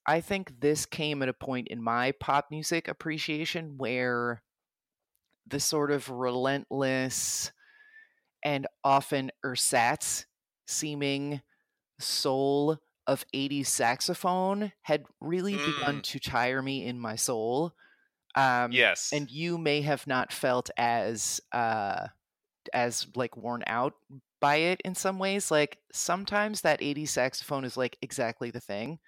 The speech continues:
Speaker 1: that you want to bring you back to that time. And other times you're like, "Please stop bleating. I, I cannot." So, yeah.
Speaker 2: I think that you're correct in calling it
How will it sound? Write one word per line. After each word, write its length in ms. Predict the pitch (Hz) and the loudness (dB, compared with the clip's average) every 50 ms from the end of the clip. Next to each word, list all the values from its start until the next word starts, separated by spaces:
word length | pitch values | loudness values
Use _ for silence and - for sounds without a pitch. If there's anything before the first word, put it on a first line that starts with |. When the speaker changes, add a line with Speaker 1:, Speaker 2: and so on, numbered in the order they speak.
| _ _ _ _ _ _ _ _ _ | _ _ _ _ _ _ _ _ _
Speaker 1:
that 140 | - 143 - | -2 0 0
you 120 | - 135 135 | -2 -4 -2
want 340 | 127 123 123 123 123 - | 0 0 0 0 -2 -4
to 80 | - 127 | -12 -10
bring 220 | 107 127 127 127 127 | -4 -4 -4 -4 -4
you 80 | 123 117 | -6 -4
back 320 | - 110 110 117 117 _ | 0 0 0 0 -2 _
to 120 | - - 120 | -12 -10 -6
that 200 | 113 98 - _ | -6 -6 -6 _
time. 460 | - 110 101 101 107 120 143 170 190 - - - _ _ _ _ _ _ _ _ _ _ _ _ | -4 -4 -2 -2 0 -2 -2 -4 -6 -10 -12 -20 _ _ _ _ _ _ _ _ _ _ _ _
And 100 | 147 147 | 0 0
other 160 | 160 156 175 170 | 2 2 2 0
times 360 | - 165 147 147 147 135 - | 2 2 2 2 2 -2 -2
you're 120 | 143 135 | -2 0
like, 400 | 131 127 123 127 127 - - _ - | 2 4 4 4 2 0 -4 _ -6
"Please 380 | - 151 139 135 143 151 135 | -4 -4 -2 0 -2 -2 -2
stop 500 | - - - - 143 127 123 123 - - - - _ | -2 -4 0 2 4 4 4 2 0 -2 -20 -18 _
bleating. 640 | - 127 135 135 123 - 131 107 104 95 95 95 101 - _ _ _ | -6 -4 -4 -4 -2 -4 -4 -4 -4 -8 -10 -12 -14 -16 _ _ _
I, 140 | 120 117 - _ _ _ - _ - | -4 -4 -4 _ _ _ -18 _ -4
I 140 | 113 123 | -4 -4
cannot." 640 | - - 156 156 160 139 113 104 110 151 196 - - - _ _ - - - - - - - _ - _ _ _ _ _ _ _ _ _ _ _ _ _ | -4 -4 -6 -2 0 0 2 2 0 0 -2 -4 -6 -6 _ _ -20 -20 -20 -20 -20 -20 -20 _ -20 _ _ _ _ _ _ _ _ _ _ _ _ _
So, 460 | - - - 151 135 127 127 127 123 - - _ _ | -6 0 2 2 2 2 0 -4 -8 -10 -16 _ _
yeah. 300 | - 151 123 - - - - - _ | 0 0 0 0 -2 -8 -12 -10 _
Speaker 2:
I 160 | - 190 214 202 | 2 2 2 2
think 260 | - 269 277 262 - | -2 -4 -4 -2 -2
that 160 | 277 220 175 | -2 -2 -2
you're 180 | - 185 175 - | -4 -6 -6 -8
correct 580 | - - 175 143 143 151 147 156 - - - _ | 2 2 2 6 6 6 6 6 4 0 -12 _
in 160 | - 147 139 | -4 -4 -4
calling 420 | 131 - - 139 127 127 127 127 120 | -4 2 6 6 6 6 4 4 4
it 140 | 110 107 | 4 4